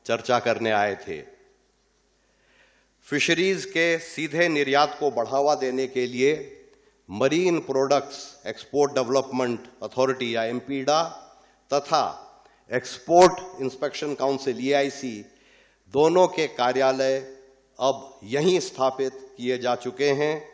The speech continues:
जहां की products को पहले mainland में inspection clearance के लिए भेजना पड़ता था।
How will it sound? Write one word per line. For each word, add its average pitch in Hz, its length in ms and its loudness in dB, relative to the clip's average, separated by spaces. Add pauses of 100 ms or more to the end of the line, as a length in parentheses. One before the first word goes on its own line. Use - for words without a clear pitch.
(760)
जहां 131 280 4
की 143 160 -4
products 135 540 -2
को 139 160 -2
पहले 120 540 -4 (400)
mainland 131 600 4
में 120 460 -4
inspection 120 600 -2
clearance 117 480 -6
के 113 140 -6
लिए 107 140 -6
भेजना 101 340 -2
पड़ता 98 360 2
था। - 440 -16